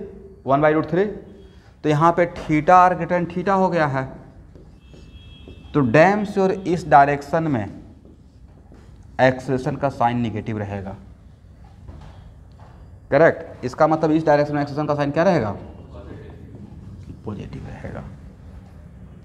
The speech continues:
तो मैं पहले ही बोला हूँ कि problem के थ्रू theory बताते रहूँगा,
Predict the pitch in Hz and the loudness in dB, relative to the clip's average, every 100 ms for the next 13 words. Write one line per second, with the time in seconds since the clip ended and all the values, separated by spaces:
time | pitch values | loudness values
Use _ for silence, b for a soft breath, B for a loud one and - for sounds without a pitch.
0 | - 135 - 139 156 170 160 160 160 160 | 0 2 4 4 4 2 2 2 0 -6
1 | - 139 147 156 147 147 143 139 135 123 | 0 2 2 0 -2 -2 -2 -2 -2 0
2 | 120 113 107 104 104 | 0 0 -2 -4 -6